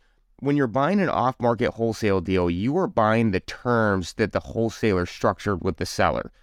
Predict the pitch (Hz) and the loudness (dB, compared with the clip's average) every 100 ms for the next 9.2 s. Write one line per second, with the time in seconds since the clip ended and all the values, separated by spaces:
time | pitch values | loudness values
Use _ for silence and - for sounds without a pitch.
0 | _ _ 104 95 104 92 90 95 92 - | _ _ -2 0 2 0 0 0 0 0
1 | 87 80 - - _ _ _ - _ 120 | -2 -2 -6 -12 _ _ _ -20 _ -2
2 | 113 - - 175 175 143 120 117 113 127 | -2 -2 0 2 2 2 2 2 0 0
3 | 160 190 147 131 117 120 110 113 117 120 | 0 0 -2 0 -2 0 2 2 0 0
4 | 101 - 123 120 104 113 156 143 113 - | 0 0 0 0 0 0 0 0 -2 0
5 | 113 107 101 101 104 107 95 92 107 98 | 0 2 0 0 -2 -2 -4 0 2 2
6 | 110 110 _ - - 113 190 254 175 170 | 2 -2 _ -20 -8 0 2 2 2 0
7 | - 151 135 147 135 123 123 123 107 107 | 0 -2 0 0 0 0 0 2 2 2
8 | 101 101 92 87 95 - 85 80 76 76 | 0 0 0 0 -2 -2 -2 -2 -4 -6
9 | - | -10